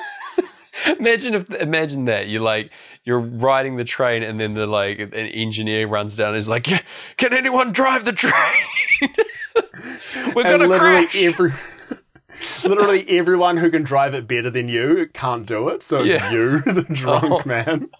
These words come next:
Speaker 1: Oh, no. <laughs> Oh, that, I c-,
Speaker 2: I'd
Speaker 1: that's
Speaker 2: be sure the person less, slightly less able to drive a train than me, I'll trust them more than I can trust myself. Like,
Speaker 1: Absolutely.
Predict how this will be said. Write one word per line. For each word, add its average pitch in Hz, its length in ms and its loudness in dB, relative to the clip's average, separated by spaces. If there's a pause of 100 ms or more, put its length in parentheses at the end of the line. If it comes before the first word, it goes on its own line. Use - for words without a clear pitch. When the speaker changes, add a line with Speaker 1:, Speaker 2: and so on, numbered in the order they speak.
Speaker 1:
Oh, 139 200 2
no. 165 500 0 (520)
<laughs> 403 80 0 (1040)
Oh, 113 300 4
that, 107 120 -4
I 104 120 0
c-, - 140 -14 (120)
Speaker 2:
I'd 175 220 4
Speaker 1:
that's 226 80 0
Speaker 2:
be 185 60 2
sure 156 360 2
the 135 120 -2
person 117 580 -2
less, - 480 -4
slightly 135 480 -4
less 113 320 -4
able 110 240 -4
to 101 80 -14
drive 92 240 -4
a 95 60 -8
train 95 260 -8
than 87 180 -12
me, 85 340 -10 (300)
I'll 104 140 -4
trust 110 320 -8
them 101 200 -6
more 92 220 -10
than 87 140 -10
I 85 40 -14
can 90 120 -18
trust - 260 -12
myself. - 520 -14
Like, 95 100 -4
Speaker 1:
Absolutely. 104 800 -2